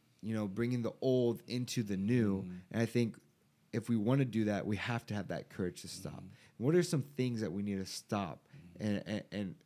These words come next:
Speaker 1: kinda put it into if we wanna into the fresh start?
Speaker 2: I mean, there's, there's all kinds of areas, but the first instinct when he, when he told him to be strong and courageous, he said, "Don't be afraid." So I would tell you, stop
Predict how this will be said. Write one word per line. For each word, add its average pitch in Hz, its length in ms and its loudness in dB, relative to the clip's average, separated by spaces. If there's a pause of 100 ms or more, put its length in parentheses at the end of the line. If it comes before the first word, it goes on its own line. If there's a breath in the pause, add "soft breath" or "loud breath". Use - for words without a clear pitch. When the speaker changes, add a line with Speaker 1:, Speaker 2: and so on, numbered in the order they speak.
(160)
Speaker 1:
kinda 123 180 0
put 123 180 -2
it 117 160 2
into 107 360 -2
if 95 120 -6
we 101 80 -2
wanna 104 200 -2 (100)
into 104 300 -6 (160)
the 92 80 -8
fresh - 360 -12
start? - 240 -12 (640 loud breath)
Speaker 2:
I 143 60 -6
mean, 143 300 -4
there's, 143 440 0
there's 131 220 -4
all 113 200 0
kinds 107 320 -2
of 87 80 -2
areas, 104 360 0
but 92 340 -2
the 104 80 -2
first 131 480 -2
instinct 107 500 -4
when 104 140 -2
he, 98 400 -4
when 101 240 -8
he 101 80 -4
told 127 260 0
him 120 60 -2
to 107 60 -2
be 98 140 -4
strong 101 440 -4
and 92 120 -6
courageous, 98 440 -4
he 101 80 -8
said, 98 240 -6
"Don't 92 240 -6
be 87 100 -4
afraid." - 480 -10 (580 soft breath)
So - 140 -8
I 101 80 2
would 135 160 2
tell 127 140 2
you, 123 100 0
stop 120 460 -4